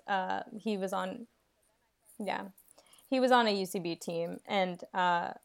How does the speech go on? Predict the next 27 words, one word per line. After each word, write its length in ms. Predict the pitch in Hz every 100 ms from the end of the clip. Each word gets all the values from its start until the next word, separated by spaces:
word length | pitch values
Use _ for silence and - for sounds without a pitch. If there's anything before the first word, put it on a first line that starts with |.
| _
later, 480 | - 196 202 185 180
of 140 | 180 -
course, 240 | 180 190
but 140 | - 185
when 160 | 202
we 100 | 196
were 80 | 190
in 100 | 185
college, 400 | 190 185 180 175
he 100 | -
was 120 | 170
like, 160 | 175 170
"We 120 | 196
should 400 | 202 226 185 190
do 160 | - 185
the 100 | 175
U 120 | 175
C 160 | 175 202
B 360 | 240 247 220 - _ _
stuff." 400 | - - 160 - _ - -
So 140 | -
then 60 | 240
we 80 | 254
started 300 | 269 233 208
learning 240 | 208 196
about 220 | 180 180
that, 360 | 269 277 220